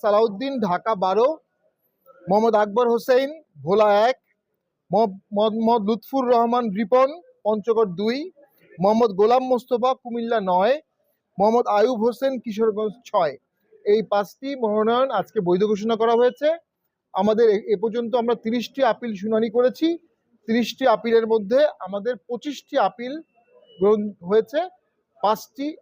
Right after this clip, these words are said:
আপিল গ্রহণ হয়নি। এই পাঁচটি আপিলের বিরুদ্ধে আমরা উচ্চ আদালতে যাচ্ছি। আমরা মনে করি, আহ, ইলেকশনের একটা ট্রেন্ড শুরু হয়ে গেছে। নির্বাচন কমিশনে মনোনয়ন জমা দেওয়ার তারিখ, মনোনয়ন যাচাই বাছাইয়ের তারিখ,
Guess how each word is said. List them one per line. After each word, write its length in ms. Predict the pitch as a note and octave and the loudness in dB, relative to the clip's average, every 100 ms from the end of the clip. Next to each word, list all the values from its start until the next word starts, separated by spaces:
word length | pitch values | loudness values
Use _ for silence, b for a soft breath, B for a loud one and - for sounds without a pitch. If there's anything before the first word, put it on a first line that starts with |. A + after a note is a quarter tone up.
| - | -6
আপিল 340 | F#3+ A#3 G#3+ | -6 -4 -4
গ্রহণ 300 | F3 F#3+ A3 | 0 2 2
হয়নি। 400 | G#3 A3+ B3+ E4+ - _ _ - | 2 0 -2 -6 -12 _ _ 0
এই 140 | G#3+ | 0
পাঁচটি 600 | F#3+ F#3+ - - B3 A#3+ | 2 -2 -4 -12 -10 -6
আপিলের 420 | G3 - A3 G#3+ | -4 -4 0 0
বিরুদ্ধে 440 | F3 G3 F3 A#3 D#4+ | 0 -2 -4 -4 -4
আমরা 220 | - F#3 G3 | -4 -2 0
উচ্চ 280 | F#3 - | -2 0
আদালতে 380 | F#3 E3+ F3+ F3 | -2 0 -2 -2
যাচ্ছি। 480 | D3+ C#3+ - - B2 - - B B B B - | -4 -4 -6 -18 -18 -18 -20 B B B B -8
আমরা 240 | G3 G3 A3+ | -2 0 2
মনে 240 | G#3+ A#3 | 2 2
করি, 440 | A3 C4+ C#4+ D4 C#4 _ _ _ _ | 0 0 0 -2 -8 _ _ _ _
আহ, 340 | - G3 G3+ G3+ G3+ _ | -2 2 2 0 -2 _
ইলেকশনের 480 | G#3 A3+ A3+ A#3+ B3 | -4 -2 -2 -4 -4
একটা 200 | A#3+ B3 | -2 -2
ট্রেন্ড 420 | - A3 A#3 B3+ | -4 0 0 0
শুরু 280 | A#3 A3 A#3 | -4 -6 0
হয়ে 180 | B3 B3+ | 2 2
গেছে। 380 | B3+ B3+ D#4 F4+ _ _ _ _ _ _ F3+ | 0 -4 -6 -8 _ _ _ _ _ _ -6
নির্বাচন 640 | F3+ F#3+ G#3 A3+ A#3+ A3 | 0 2 2 0 -2 -4
কমিশনে 400 | A3+ A3 A3 A3+ | -4 -2 0 0
মনোনয়ন 500 | G#3+ A3 A#3 A#3 A3+ | 2 2 2 2 0
জমা 260 | G#3+ A3 | 0 0
দেওয়ার 220 | A3 A3+ A3 - | 2 0 0 -2
তারিখ, 300 | A3 B3+ B3+ _ _ _ _ _ _ _ E3+ | -2 -2 -8 _ _ _ _ _ _ _ -4
মনোনয়ন 480 | G3 G#3+ A3 A3+ G3 | 0 2 4 2 2
যাচাই 300 | F#3 G#3 G#3+ | 2 2 2
বাছাইয়ের 380 | A3+ A#3 A#3 - | 0 0 -2 0
তারিখ, 300 | A#3+ C4 | 0 0